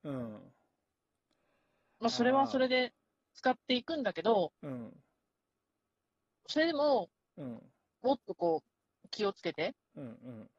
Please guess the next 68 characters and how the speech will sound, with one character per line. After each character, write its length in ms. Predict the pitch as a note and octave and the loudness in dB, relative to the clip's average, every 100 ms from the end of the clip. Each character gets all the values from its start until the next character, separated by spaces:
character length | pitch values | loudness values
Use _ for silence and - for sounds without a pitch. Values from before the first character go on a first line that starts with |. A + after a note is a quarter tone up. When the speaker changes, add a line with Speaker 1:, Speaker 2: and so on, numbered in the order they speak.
| _ _ _ _ _ _ _ _ _ - | _ _ _ _ _ _ _ _ _ -8
Speaker 2:
あ 120 | F3 | -4
の、 500 | E3+ D#3+ D#3+ D#3 - | -2 -4 -4 -8 -8
本 200 | F3+ A#3+ | 0 4
当 80 | C4+ | 6
に 140 | B3+ | 4
こ 160 | - G#3+ | 6 6
う 80 | G3+ | 8
い 280 | G3 F#3+ F3+ | 6 6 4
う、 80 | - _ _ _ _ _ _ | 0 _ _ _ _ _ _
当 80 | F#3+ | 0
た 80 | G3 | 2
り 100 | F#3+ | 4
前 180 | G3 F#3+ | 4 4
だ 120 | D#3 | 2
け 100 | D3+ | 2
ど、 260 | E3+ D3+ - _ _ _ - | 2 2 -2 _ _ _ 2
変 80 | E3+ | 4
わ 80 | E3+ | 4
る 80 | |
と 120 | E3 G#3+ | 2 2
き 100 | F#3+ | 4
は 200 | D#3+ D3+ | 4 2
絶 160 | - D#3 | -8 -8
対 100 | D#3 | -6
に 120 | D3+ | -6
エ 80 | D#3+ | -6
ン 80 | D3+ | -6
ジ 100 | D3 | -6
ン 40 | |
止 120 | D3 | -2
め 140 | D#3 E3 | 2 4
る 120 | G#3 | 4
と 100 | E3+ | 2
か 140 | D3 | 0
さ。 300 | D3 - D3 - _ _ _ _ | 0 2 2 0 _ _ _ _
Speaker 1:
そ 360 | - F#3 A3 | -10 -6 -4
う 20 | |
だ 140 | G3 D#3 | -2 -4
ね。 340 | E3 F#3 F#3 - _ _ _ _ _ _ | -6 -6 -8 -12 _ _ _ _ _ _
Speaker 2:
う 60 | E3+ | 0
ん。 260 | E3 D#3+ D3 | 2 2 0
Speaker 1:
う、 20 | D#3 | -4
う 60 | D#3 | -8
ち 140 | G#3+ | -6
の 140 | A3+ | -4
親 160 | A3+ A#3 | 0 0
父 100 | A3+ | 0
な 120 | A#3+ | -4
ん 40 | G#3+ | -4
か 120 | D3 | -4
さ、 360 | D3+ C#3+ B2+ | 0 0 0
あ 60 | C#3 | -2
の、 600 | C3 C3+ C3 C3 C3 C3 - | -4 -4 -6 -6 -8 -10 0
定 180 | G#3+ G#3 | 2 4
年 180 | A#3+ | 2
し 60 | A#3 | -2
て 100 | B3+ | -4
か 120 | F#3+ | 0
ら 140 | C3 G#2+ | 0 -2
車 280 | D#3 D3 | -4 -4
の 80 | C#3+ | -6
免 160 | C3+ C3 | -8 -10
許 100 | B2+ | -12
取 160 | A#2 | -12
っ 40 | A2 | -10
た 100 | G2+ | -12
の 80 | F#2 | -14
よ。 140 | F2+ | -18